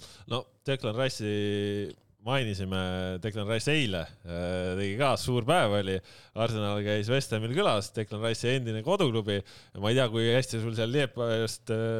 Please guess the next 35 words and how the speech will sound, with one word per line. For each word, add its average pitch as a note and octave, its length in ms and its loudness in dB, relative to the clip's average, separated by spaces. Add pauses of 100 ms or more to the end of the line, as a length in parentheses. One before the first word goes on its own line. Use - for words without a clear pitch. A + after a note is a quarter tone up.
tagasi C3 320 2
sõites A#2 240 -2
bussis E3+ 320 0
kuulda D#3 380 2
oli, F3 180 4
aga, G#2+ 300 2 (340)
aga G2 140 -2
ma A2 80 2
vaatasin A#2+ 260 2
ise C3 160 0
ka G3+ 80 4
seda E3 160 2
mängu. C3+ 460 0 (100)
No C3+ 60 4 (180)
Rice'ile B2+ 400 0
alguses, A#2 560 0
äh, A2+ 240 -4
West A#2+ 240 -4
Hami A2+ 140 -8
fännid A#2+ 340 -6
lasid A#2+ 240 -2
natuke A#2 240 -6
vilet, F#2+ 400 -4
on E2 140 -8
ju. - 20 -6 (480)
Aga G#2+ 300 0
no A#2+ 160 0
ühel C#3+ 180 4
hetkel C3+ 320 -2
siis - 240 -2
oli C#3+ 140 0
seis E3 180 0
selline, D#3+ 380 0
et - 180 -20
noh, C3 80 -6